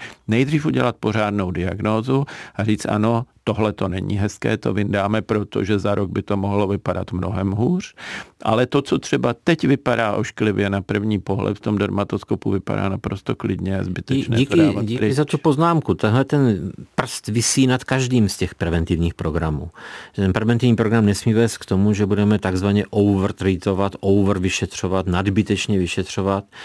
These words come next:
Speaker 2: v obrovském množství lidí, kterým nic není. Tak, takže nebudeme třeba bioptovat obrovské množství prostat, i byť, i když ten člověk vlastně není v ohrožení, není v riziku. Takže musí být ty diagnostické metody opravdu opřené za prvé o jasnou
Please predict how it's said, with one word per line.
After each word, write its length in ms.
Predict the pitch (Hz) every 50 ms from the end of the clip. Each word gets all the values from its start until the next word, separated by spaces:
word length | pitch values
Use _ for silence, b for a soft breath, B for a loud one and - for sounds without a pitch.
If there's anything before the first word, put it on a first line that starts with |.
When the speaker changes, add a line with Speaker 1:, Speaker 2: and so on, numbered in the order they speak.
| B B B B B - -
Speaker 2:
v 180 | - 90 80
obrovském 540 | - 95 92 107 107 104 - - - 110 104
množství 420 | 98 101 95 - - - 117 104
lidí, 220 | 92 95 87 92 95
kterým 380 | - - 98 92 98 98 95
nic 200 | 98 101 98 -
není. 360 | 101 95 101 98 90 73 69 - _ B B B B B B B B
Tak, 220 | - 92 90 87
takže 240 | 87 87 85 92 95
nebudeme 500 | 92 95 90 98 98 95 92 95 92 90
třeba 200 | - - - 92
bioptovat 680 | 92 85 104 101 101 104 101 - - 104 92 98 98 -
obrovské 480 | - 104 92 95 101 98 - - - 101
množství 380 | 95 95 90 - - - 107 92
prostat, 540 | - - - - - - - 92 85 87 - - -
i 160 | - 98 90
byť, 380 | 78 80 82 95 90 - - 104 95 95 98 92
i 120 | 67 101
když 220 | 87 92 104 104 -
ten 160 | - 101 92
člověk 360 | - - - 87 92 92 -
vlastně 280 | 95 90 - - 107 98
není 320 | 90 90 92 95 95 92
v 80 | - -
ohrožení, 600 | 90 82 85 87 90 82 87 87 82 87 87 87
není 220 | 90 90 92 92
v 40 | 87
riziku. 400 | 87 87 82 82 92 - - -
Takže 240 | - 85 82 82 87
musí 300 | 90 92 90 - - 107
být 200 | 98 107 104 - - -
ty 160 | 110 104 98 B B B B B -
diagnostické 640 | 95 95 95 95 98 95 - 107 - - - 110 101
metody 420 | 95 90 - - 98 90 98 90
opravdu 360 | 90 - - 95 95 92 98
opřené 560 | - 95 - - - - 98 95 95 95 95 90
za 120 | 95 92
prvé 360 | - 98 95 92 98 95 95
o 300 | - - 92 92 90 90
jasnou 760 | 92 87 101 98 - - - 110 107 107 110 107 107 110 107